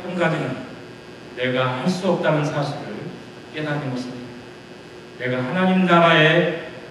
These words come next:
들어갈 자격이 없는 자라는 사실을 인정하는 것입니다. 내가 죄인들 중에서도 바울과 같이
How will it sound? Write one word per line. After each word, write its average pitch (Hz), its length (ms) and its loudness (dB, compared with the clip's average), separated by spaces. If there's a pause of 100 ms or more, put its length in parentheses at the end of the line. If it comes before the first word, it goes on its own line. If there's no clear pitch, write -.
들어갈 131 480 4
자격이 180 480 4
없는 151 400 4
자라는 135 320 0
사실을 131 320 -6 (1080)
인정하는 127 580 0
것입니다. - 320 -10 (1400)
내가 139 280 6
죄인들 185 500 10
중에서도 180 960 4 (680)
바울과 135 420 2
같이 123 260 0